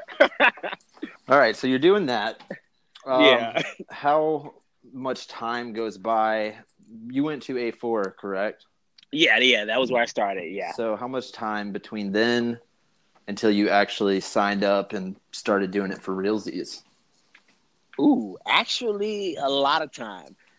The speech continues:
Speaker 2: So this was, so WrestleMania twenty-two was, um, two thousand six.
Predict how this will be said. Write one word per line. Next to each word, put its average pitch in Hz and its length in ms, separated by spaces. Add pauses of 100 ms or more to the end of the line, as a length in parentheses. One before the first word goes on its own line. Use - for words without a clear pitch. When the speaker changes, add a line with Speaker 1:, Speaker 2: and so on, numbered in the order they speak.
(260)
Speaker 2:
So 131 260
this 180 220
was, 165 600
so 135 500 (100)
WrestleMania 156 600
twenty-two 117 1040 (540)
was, 104 520
um, 98 1000 (500)
two 143 340
thousand 113 600
six. - 880